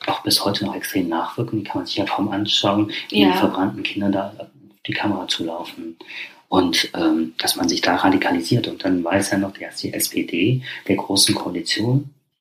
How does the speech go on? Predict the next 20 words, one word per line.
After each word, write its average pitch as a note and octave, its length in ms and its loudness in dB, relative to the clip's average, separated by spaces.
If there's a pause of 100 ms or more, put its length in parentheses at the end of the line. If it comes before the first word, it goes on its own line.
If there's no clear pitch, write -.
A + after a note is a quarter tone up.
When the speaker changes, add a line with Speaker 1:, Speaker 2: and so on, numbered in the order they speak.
(320)
Speaker 1:
äh, F2+ 220 0 (240)
beitrat. - 760 -2 (920)
Äh, G3 120 8
Speaker 2:
Ja. G3+ 480 6
Speaker 1:
und, F#2+ 360 -2
äh, F2 300 0 (280)
dann - 220 2
irgendein A#2+ 260 4
Politiker, G#2 440 2
einen G2 100 2
amerikanischen G2+ 640 0
Politiker G2+ 800 -4
einlud A2 760 2 (560)
mit F#2+ 240 0
allen F2+ 240 -2
Staatsehren A#2+ 1000 2
und, G2 260 -2
ne, - 260 0
Empfang, G2+ 480 4
Speaker 2:
Mhm. C3+ 60 -4